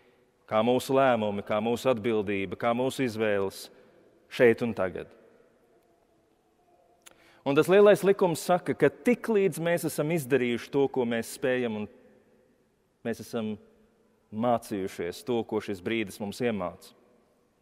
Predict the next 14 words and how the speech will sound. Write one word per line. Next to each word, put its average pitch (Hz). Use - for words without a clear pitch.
Dievs 117
atkal 113
kļūst 104
redzams. 85
Un 147
izrādās, 160
ka 165
viņa 170
gudrība 147
ir 139
kārtējo 156
reizi 147
pārsniegusi 139
mūsējo. 92